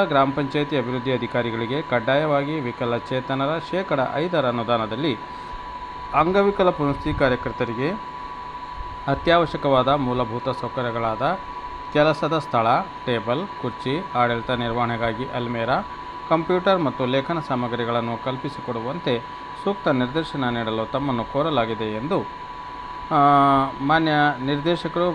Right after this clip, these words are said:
ವಿಕಲಚೇತನರ ಮತ್ತು ಹಿರಿಯ ನಾಗರಿಕರ ಸಬಲೀಕರಣ ಇಲಾಖೆ ಇವರು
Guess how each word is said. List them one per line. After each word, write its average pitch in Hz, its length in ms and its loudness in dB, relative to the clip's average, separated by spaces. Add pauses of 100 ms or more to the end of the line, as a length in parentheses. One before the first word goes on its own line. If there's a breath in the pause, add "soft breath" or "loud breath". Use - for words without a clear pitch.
ವಿಕಲಚೇತನರ 131 800 0 (100)
ಮತ್ತು 120 240 -2
ಹಿರಿಯ 156 300 -2
ನಾಗರಿಕರ 113 480 -2
ಸಬಲೀಕರಣ 117 420 -2 (160)
ಇಲಾಖೆ 113 340 -4 (120)
ಇವರು 110 180 -2